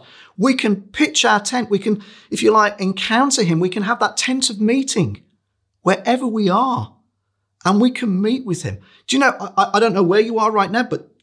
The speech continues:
right there, pitch the tent. I know places can have significance for us. And often they become places where we know special encounters. I know many, many people have struggled not being in a building,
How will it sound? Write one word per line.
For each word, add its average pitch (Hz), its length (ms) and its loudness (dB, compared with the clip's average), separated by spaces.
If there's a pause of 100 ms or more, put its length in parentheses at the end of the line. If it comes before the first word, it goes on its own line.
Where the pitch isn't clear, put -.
right 170 280 2
there, 190 340 -2 (340)
pitch - 240 -6
the - 60 -12
tent. 110 420 -6 (1700)
I 175 120 0
know 208 180 4
places 185 600 -4
can 180 160 -6
have 156 200 -2
significance 135 720 -6
for 110 180 -8
us. - 360 -8 (640)
And 170 140 0
often 208 600 0 (420)
they - 120 0
become 170 320 0
places 196 460 0
where 165 160 -2
we 165 120 -2
know 156 200 -4
special 156 420 -2
encounters. 156 480 -2
I 147 80 0
know 220 320 -2
many, 254 380 -6
many 240 240 -6
people 254 340 -10
have 160 100 -2
struggled 214 600 0
not 208 220 -4
being 202 360 -2 (260)
in 202 120 4
a 208 60 4
building, 202 600 2